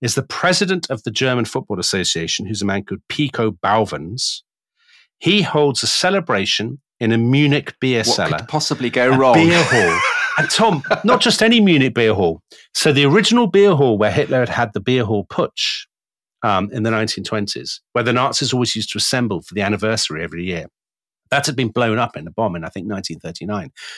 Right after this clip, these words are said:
Speaker 1: So they had moved their annual celebration to a different beer hall nearby. This is the beer hall <laughs>
Speaker 2: Right.
Speaker 1: that the F A president decides he will have the meeting in to celebrate victory.
Speaker 2: And does he celebrate der Führerprinzip?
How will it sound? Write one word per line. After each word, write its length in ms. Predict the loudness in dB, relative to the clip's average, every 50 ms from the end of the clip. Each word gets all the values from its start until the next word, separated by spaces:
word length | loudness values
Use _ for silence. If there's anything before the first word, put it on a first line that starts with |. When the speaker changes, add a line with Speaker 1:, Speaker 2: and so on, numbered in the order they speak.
| -16 _
Speaker 1:
So 180 | -6 -4 -2 -2
they 100 | 0 0
had 140 | 0 0 2
moved 360 | 2 4 4 4 2 0 0
their 140 | 0 0 0
annual 240 | 0 0 0 -2
celebration 640 | -2 -2 -2 -2 -4 -2 -4 -4 -4 -4 -6 -6 -6
to 140 | -6 -6 -6
a 40 | -4
different 360 | -4 -6 -6 -6 -8 -8 -8
beer 180 | -8 -8 -8 -8
hall 260 | -8 -12 -14 -14 -16 _ _ _ _ _ _ _ _ _ -20 -20 -20 _ _ -6
nearby. 540 | -2 -2 0 2 2 2 2 2 0 -4 -6 -14 _ -20 -20 _ _ _ 0
This 160 | 2 2 4
is 100 | 2 2
the 100 | 2 0
beer 260 | -2 0 0 0 0 0
hall 420 | -2 -4 -6 -8 -6 -4 -6 -8 -8 _ -18 -18
<laughs> 140 | -14 -8
Speaker 2:
Right. 160 | -4 0 0 2
Speaker 1:
that 60 | 2
the 80 | 4 2
F 180 | 2 2 2
A 120 | 0 0 0
president 440 | 2 0 0 0 2 0 0 -2 -2
decides 480 | -2 -2 0 2 2 2 2 0 0
he 140 | -2 0 0
will 100 | 0 0
have 280 | 0 0 -2 -2 -2 -8 -18 _ -10
the 80 | -4 -2
meeting 320 | 0 0 0 -2 -2 -4 -4
in 80 | -4
to 80 | -4 -4
celebrate 460 | -2 0 0 0 0 -2 -2 -4 -4
victory. 480 | -6 -6 -4 -6 -8 -6 -8 -12 -14 _ _ _ -4
Speaker 2:
And 120 | -2 -2 0
does 180 | 0 0 2
he 340 | 4 4 4 4 4 2 0
celebrate 640 | -2 -2 0 0 0 0 0 0 -2 -2 -2 -6 -8 _
der 260 | -2 0 0 0 -2 -6 -12 _ _ _
Führerprinzip? 1000 | -20 -12 -4 -4 -4 -2 -2 -6 -6 -6 -6 -6 -6 -4 -6 -8 -8 -10 _ _